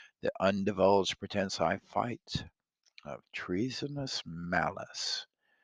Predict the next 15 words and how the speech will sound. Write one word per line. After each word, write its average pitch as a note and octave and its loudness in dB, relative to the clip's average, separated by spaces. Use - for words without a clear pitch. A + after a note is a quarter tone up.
Okay, - -4
so - 0
they F#2 4
don't E2+ 0
seem D2+ -4
to D2+ -10
be C#2+ -6
buying D#2 2
the - -12
story. E2+ -4
Macduff, D#2+ 2
"And E2+ -4
so D#2 2
do D#2 4
I." E2+ 10